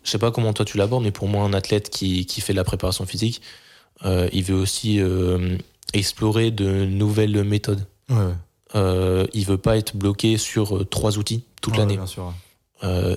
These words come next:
Speaker 1: et, euh, euh, le sortir de son cadre, de, de sa discipline, euh,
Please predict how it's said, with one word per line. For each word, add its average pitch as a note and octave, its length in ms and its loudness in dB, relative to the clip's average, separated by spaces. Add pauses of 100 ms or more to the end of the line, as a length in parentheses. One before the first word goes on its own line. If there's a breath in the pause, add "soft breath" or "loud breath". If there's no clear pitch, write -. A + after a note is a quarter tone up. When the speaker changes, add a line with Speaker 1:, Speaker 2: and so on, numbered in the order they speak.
(100)
Speaker 1:
et, F#2+ 180 2
euh, F2 220 2 (520 loud breath)
euh, F#2 120 2
le F#2 160 4
sortir G#2+ 400 -2
de G#2+ 120 2
son G#2 180 -2
cadre, G2 560 0
de, F#2 200 0
de F#2+ 140 -2
sa F#2 140 -2
discipline, B2+ 580 -2 (560 loud breath)
euh, F#2 220 2